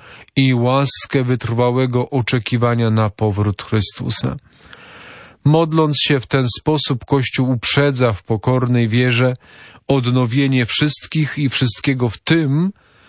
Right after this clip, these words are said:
który ma klucze śmierci otchłani, we Wszechmogącym, który jest, który był i który przychodzi.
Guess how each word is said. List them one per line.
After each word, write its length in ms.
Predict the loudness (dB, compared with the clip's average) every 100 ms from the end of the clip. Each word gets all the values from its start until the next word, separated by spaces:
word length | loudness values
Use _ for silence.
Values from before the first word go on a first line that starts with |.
| _ _ _ _ _
który 380 | -6 0 2 2
ma 220 | 0 -2
klucze 440 | -2 -2 -2 0 -2
śmierci 600 | 0 2 2 0 -2 -2
otchłani, 840 | -2 -6 -2 0 0 0 -2 -4 -4
we 320 | 0 0 0 -8 -20 -20 -20 -20
Wszechmogącym, 1200 | _ 0 0 0 0 2 2 0 0 -2 -4 -4 -8 _ -20 _ _
który 420 | -2 0 0 0
jest, 600 | 0 0 0 -4 -6 -16 _ _ _ _ _ _
który 360 | -10 -2 0 0
był 520 | 0 0 0 -2 -6 -12 _ _ _ _
i 120 | -2 -2
który 500 | -2 0 2 0 -4 _
przychodzi. 840 | -4 -2 -2 0 -4 -2 -6 -8